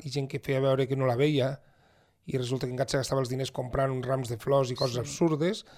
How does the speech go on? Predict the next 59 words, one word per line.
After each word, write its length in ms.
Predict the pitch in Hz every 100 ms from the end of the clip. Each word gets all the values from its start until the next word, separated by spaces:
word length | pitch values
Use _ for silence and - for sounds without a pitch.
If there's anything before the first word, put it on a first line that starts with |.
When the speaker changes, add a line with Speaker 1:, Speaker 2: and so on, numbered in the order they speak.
| - - -
Speaker 1:
i 80 | 135
no 80 |
era 80 | 139
capaç 240 | 139 135 135
de 60 |
veure 120 | 139 139
una 80 | 135
persona 260 | 127 135
que 80 | 143
necess-, 300 | 143 - 127
que 100 | -
tenia 260 | 127 123 120
gana 240 | 127 131
al 100 | 156 151
costat. 400 | - - 120 - - - - -
Llavors, 220 | 143 147
doncs, 220 | 156 156 -
jo 80 | 147
tot 120 | 147
això 200 | 160 170 175
no 100 | 170
m'ho 80 | 185
invento 420 | 156 165 208 165
sol, 280 | - 127 120
sinó 280 | - 127 120
ho, 280 | 120 123 -
ho 100 | 139
Speaker 2:
Mhm. 100 | 127
Speaker 1:
recreo 460 | 151 156 180 175
després 300 | 208 190 135
d'haver-ho 200 | 135 151
vist. 380 | 190 170 180 - -
Speaker 2:
És, 120 | 160
és 40 |
lo 120 | 165 156
dia 200 | 151 139
a 40 |
dia. 300 | 139 139 143 - - -
És 100 | 185
Speaker 1:
I 20 |
la 100 | 147
Speaker 2:
lo 40 | 143
dia 80 | 165
a 20 |
Speaker 1:
Rambla 200 | 175 180 190
Speaker 2:
dia. 40 | 185
Speaker 1:
tenia 140 | 175 180
molts 160 | 196
missatges 460 | 202 185 151 139 131
d'aquests 260 | 135 139 131
amagats, 500 | 123 120 151 131 123
havia 200 | 131 160
molta, 560 | 175 156 139 131 120
Speaker 2:
Molt. 100 | 104
Speaker 1:
uf, 200 | 147 -
havia 160 | 123 127
molt 180 | 143 156
segon... 400 | - 151 135 127 - - - - _
Molt, 420 | - 139 135 135